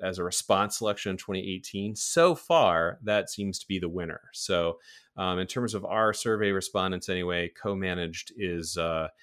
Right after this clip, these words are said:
is winning out over both a fully managed kind of service,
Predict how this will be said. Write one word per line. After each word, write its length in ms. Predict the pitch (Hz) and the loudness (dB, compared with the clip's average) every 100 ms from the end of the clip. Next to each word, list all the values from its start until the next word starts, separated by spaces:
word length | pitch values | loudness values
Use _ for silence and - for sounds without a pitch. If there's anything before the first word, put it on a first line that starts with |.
| _ - | _ -6
is 200 | 92 87 | -6 -4
winning 440 | 87 95 92 90 | -2 0 0 -2
out 360 | 90 92 87 - - - | 0 2 0 -2 -14 0
over 380 | 107 104 98 92 | 4 4 4 2
both 500 | 87 101 101 98 - - | 4 6 6 4 -6 -10
a 320 | 98 90 87 87 | -6 -4 -6 -8
fully 400 | - 156 147 135 | -2 4 4 6
managed 400 | 127 123 107 - | 6 4 2 -2
kind 140 | 120 | 0
of 80 | 110 | 0
service, 640 | 120 110 107 101 98 - | 2 4 6 4 2 -6